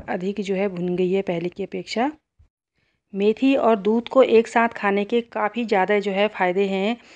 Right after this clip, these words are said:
अ, मेथी में प्रोटीन होता है, फैट, कार्बोहाइड्रेट, कैल्शियम, आयरन, फॉलिक एसिड, विटामिन ए, बी, सी, मैग्नीज, मैग्नीशियम, पोटेशियम, कॉर-,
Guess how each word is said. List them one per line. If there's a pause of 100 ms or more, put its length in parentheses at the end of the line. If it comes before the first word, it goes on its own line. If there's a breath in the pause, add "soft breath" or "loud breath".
(300 loud breath)
अ,
मेथी (120)
में
प्रोटीन
होता
है,
फैट,
कार्बोहाइड्रेट,
कैल्शियम,
आयरन,
फॉलिक
एसिड, (400 loud breath)
विटामिन
ए,
बी,
सी, (140)
मैग्नीज,
मैग्नीशियम,
पोटेशियम,
कॉर-,